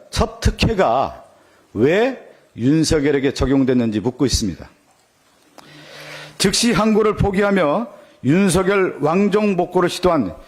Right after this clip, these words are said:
심우정 검찰총장에게도 경고합니다. 이번 결정은 검찰 역사의 최대의 오명이 될 것입니다. 완전한 패착입니다. 더불어민주당은 검찰에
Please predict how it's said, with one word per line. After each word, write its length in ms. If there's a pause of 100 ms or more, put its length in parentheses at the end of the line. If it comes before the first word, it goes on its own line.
(120)
심우정 640
검찰총장에게도 1500 (800)
경고합니다. 640 (960)
이번 340
결정은 680 (220)
검찰 580
역사의 500 (300)
최대의 760
오명이 460
될 160
것입니다. 480 (280)
완전한 720 (180)
패착입니다. 640 (1200)
더불어민주당은 840
검찰에 680